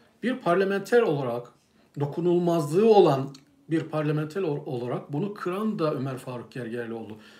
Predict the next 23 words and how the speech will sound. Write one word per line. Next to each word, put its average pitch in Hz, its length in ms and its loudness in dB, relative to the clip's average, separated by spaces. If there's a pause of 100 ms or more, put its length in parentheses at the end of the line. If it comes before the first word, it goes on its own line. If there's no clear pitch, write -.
(160)
Bangır 175 360 0
bangır 147 260 -2
mecliste 135 540 -4
altı 151 380 -2
yüz 185 200 -4
kişinin 139 420 -8
karşısına 160 720 -8 (140)
hakikatleri 151 920 -6 (260)
bütün 196 320 -6
çıplaklığıyla, 139 640 -8
netliğiyle 135 500 -6
söyleyebiliyor 123 800 -4
ve 175 200 2 (500)
hakaret 185 520 0
etme, 190 240 -6
küfretme 147 500 -6
dışında 135 640 -6 (140)
onların 151 300 -2
söyleyebileceği 131 720 -6
bir 131 40 -10
şey 135 180 -8
yok. 120 220 -8
Çünkü 151 520 -2